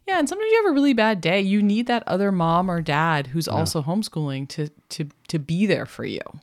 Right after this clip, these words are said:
Speaker 2: Yeah, the dog can only help me so much.
Speaker 1: <laughs> Yeah, I, I think it's really true. You, you need support. We, we aren't meant to go this road alone. And
Speaker 2: Yeah.
Speaker 1: it's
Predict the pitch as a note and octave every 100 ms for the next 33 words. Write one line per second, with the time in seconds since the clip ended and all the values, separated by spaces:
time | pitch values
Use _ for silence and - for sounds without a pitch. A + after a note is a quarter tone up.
0 | _ B2 A#2+ C#3 C#3+ - A#2+ A2 G2+ G#2
1 | G#2 G2+ G2+ F2+ E2 - - A3+ - A3
2 | B3 D#4 C#4+ E3+ G3+ - - - - D#4+
3 | D#4+ D4 A#3+ B3 A3 G3 - D3+ C#3+ F3
4 | E3+ - - - F#3+ F#3 G3 G3 - -
5 | F3 F3 - E3+ E3+ D#3 - E3 - F3+
6 | E3+ D3+ D3+ E3 D3+ D3 D3+ C#3+ C#3 C#3+
7 | D3 C3+ B2+ C3+ C#3+ G3+ A3 - D#3+ D3
8 | - D#3+ D#3 -